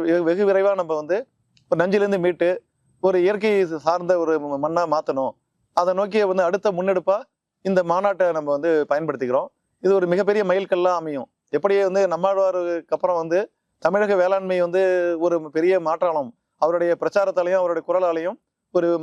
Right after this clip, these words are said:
அடுத்தவங்களுடைய மனசாட்சியை வந்து தூண்டினாரு. அதே மாதிரி தான் நம்ம வந்து பண்ணணும். நம்மளும் ஒரு அமைப்பா மாறி நம்ம அரசு அதிகாரிகள் மற்றும் நம்ம புதுதா வர இயற்கை விவசாயிகள், நம்மள்ட்ட ஏற்கனவே முன்னமே உள்ள இயற்கை விவசாயிகள் அனைவரையும் நம்ம வந்து அரவணைச்சுக்கிட்டு,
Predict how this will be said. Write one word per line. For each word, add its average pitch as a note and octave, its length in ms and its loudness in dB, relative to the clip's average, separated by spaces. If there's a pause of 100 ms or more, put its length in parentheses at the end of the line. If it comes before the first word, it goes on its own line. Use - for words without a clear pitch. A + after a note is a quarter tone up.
(160)
அடுத்தவங்களுடைய F#3+ 540 0
மனசாட்சியை F3+ 460 0
வந்து E3+ 180 -6
தூண்டினாரு. E3 380 0 (540)
அதே F#3 180 2
மாதிரி A3 200 0
தான் A3 120 -2
நம்ம F#3+ 180 2
வந்து F#3+ 140 2 (520)
பண்ணணும். D#3 300 -2 (180)
நம்மளும் F#3+ 280 0
ஒரு F#3 120 2
அமைப்பா F#3+ 280 0
மாறி E3 280 -2 (520)
நம்ம F#3 200 2
அரசு F#3+ 280 -2
அதிகாரிகள் F3 460 0 (100)
மற்றும் F3 320 -2
நம்ம D#3+ 240 -4
புதுதா F#3+ 240 2
வர F3 160 0
இயற்கை E3+ 280 -2
விவசாயிகள், D3+ 420 -2 (320)
நம்மள்ட்ட G3 360 2
ஏற்கனவே G3 280 0
முன்னமே G3+ 320 0
உள்ள F#3 100 2
இயற்கை F3+ 240 0
விவசாயிகள் D#3+ 320 -2 (400)
அனைவரையும் G#3+ 380 0
நம்ம F#3+ 140 0
வந்து F#3 180 0
அரவணைச்சுக்கிட்டு, E3+ 520 -2